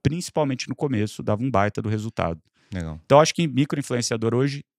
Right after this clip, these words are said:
Speaker 1: dá resultado.
Speaker 2: É.
Speaker 1: Depende do seu negócio.
Speaker 2: É porque eu fico vendo, por exemplo, a, os casos, principalmente de novas viralizações, né? Por curiosidade, eu acabei de acertar um vídeo, não sei por quê,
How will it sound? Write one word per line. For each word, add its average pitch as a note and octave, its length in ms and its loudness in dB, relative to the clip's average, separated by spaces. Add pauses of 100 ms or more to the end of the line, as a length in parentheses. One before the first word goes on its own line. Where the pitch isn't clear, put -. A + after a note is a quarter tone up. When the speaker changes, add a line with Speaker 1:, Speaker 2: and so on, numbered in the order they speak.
(180)
Speaker 1:
dá A2+ 200 10
resultado. B2 460 0
Speaker 2:
É. - 60 -12
Speaker 1:
Depende A2+ 360 4
do A2+ 80 -8
seu - 140 0
negócio. F2+ 320 -4
Speaker 2:
É - 40 0
porque - 120 0
eu D3 60 4
fico - 180 -4
vendo, B2 180 4
por A#2 140 2
exemplo, G2 960 2
a, F#2+ 160 0
os F#2+ 260 -2
casos, G2 520 2
principalmente G#2+ 520 -2
de G2+ 280 0
novas A#2+ 400 2
viralizações, G#2+ 720 0
né? F2 180 -4 (440)
Por F3 200 4
curiosidade, G#2 640 2
eu G#2+ 80 2
acabei A2+ 320 4
de D3+ 80 0
acertar C3+ 260 -2
um A2 80 0
vídeo, G2+ 240 0 (200)
não C#3+ 80 -2
sei D#3 120 0
por - 200 -4
quê, G2+ 180 0